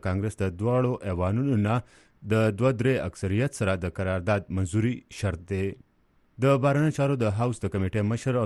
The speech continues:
د ریپبلیکن ګوند غړی الیوټ انګو تور لګوي چې د ټرمپ انتظامیه د کانګرس او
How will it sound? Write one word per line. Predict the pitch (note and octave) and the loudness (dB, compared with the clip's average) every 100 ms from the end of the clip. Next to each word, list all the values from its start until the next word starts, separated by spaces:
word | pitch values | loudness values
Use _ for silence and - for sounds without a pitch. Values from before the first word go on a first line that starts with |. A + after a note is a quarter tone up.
| F#2 | -2
د | F2+ | -4
ریپبلیکن | F2+ G#2 G2+ F#2+ F#2 F2 | -2 -2 -2 -2 -4 -2
ګوند | G#2+ G#2 - E2+ | 0 0 -2 -6
غړی | A2+ B2+ C3 - _ A#2+ | 0 2 2 -2 _ 0
الیوټ | C#3 C3+ B2+ - A#2+ | 2 2 0 -2 -2
انګو | C3 G#2 A2 - _ - | 0 0 -2 -4 _ -2
تور | D#3 | 0
لګوي | C#3+ C3+ C#3+ D3+ | 2 0 0 -2
چې | - _ - B2 | -10 _ -4 2
د | A#2+ | 2
ټرمپ | C3+ C#3 A2+ | 2 0 0
انتظامیه | F#2 G2+ F#2+ G2 A#2 | -4 -2 0 0 0
د | A2 | 0
کانګرس | F#2+ F#2+ A2+ | 0 0 -2
او | - | -2